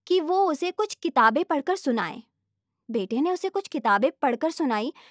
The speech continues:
महिला को किताबें सुनने में बहुत मज़ा आया। धीरे-धीरे उसने खुद से पढ़ना सीख लिया।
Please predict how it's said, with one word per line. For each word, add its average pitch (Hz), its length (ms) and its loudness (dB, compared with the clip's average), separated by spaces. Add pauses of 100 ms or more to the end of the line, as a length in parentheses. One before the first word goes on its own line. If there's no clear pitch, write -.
(240)
महिला 415 320 2
को 440 140 0
किताबें 269 600 0
सुनने 294 320 -4
में 359 280 -4
बहुत 302 260 4
मज़ा 247 300 0
आया। 180 220 -6 (540)
धीरे-धीरे 294 480 0
उसने 339 260 -2
खुद 277 180 -2
से 339 160 -6
पढ़ना 254 300 -2
सीख 320 460 -2
लिया। 196 260 -8